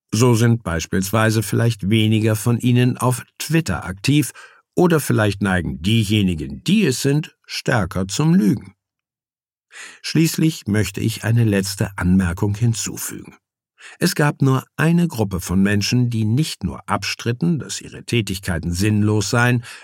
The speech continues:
sondern dem Gedanken, dass unsere Wirtschaft von Bullshit-Jobs durchsetzt ist, sogar regelrecht feindselig gegenüberstanden. Das waren,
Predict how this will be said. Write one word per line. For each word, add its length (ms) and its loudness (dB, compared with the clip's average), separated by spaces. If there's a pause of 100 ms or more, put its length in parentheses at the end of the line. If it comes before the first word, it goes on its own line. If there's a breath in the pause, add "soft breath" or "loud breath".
sondern 440 0
dem 240 -4
Gedanken, 560 -2
dass 200 -8
unsere 420 -4
Wirtschaft 500 -4
von 340 -12
Bullshit-Jobs 1000 -4
durchsetzt 600 -8
ist, 260 -2 (300 loud breath)
sogar 380 2 (140)
regelrecht 640 -2
feindselig 800 -2
gegenüberstanden. 1040 -10 (880 loud breath)
Das 320 -2
waren, 500 2